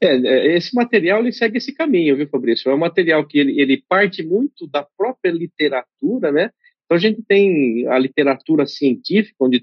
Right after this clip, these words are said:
todos os pesquisadores do mundo todo, né, que desenvolvem os seus trabalhos, publicam, né, essa, esses resultados, e através do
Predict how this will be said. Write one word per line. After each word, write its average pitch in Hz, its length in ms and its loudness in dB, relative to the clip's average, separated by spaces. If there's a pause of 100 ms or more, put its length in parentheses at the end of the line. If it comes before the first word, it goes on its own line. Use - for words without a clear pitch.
(120)
todos 190 500 0
os 156 120 -4
pesquisadores 131 760 0
do 120 80 -2
mundo 196 440 2
todo, 151 340 4
né, 123 180 -2
que 123 120 -10
desenvolvem 131 480 0
os - 80 -2
seus 131 160 -4
trabalhos, 117 580 -4 (480)
publicam, 139 720 2
né, 131 440 4
essa, 127 280 -2
esses 127 400 -2
resultados, 170 600 -2
e - 20 0
através 190 560 -2
do 185 100 -12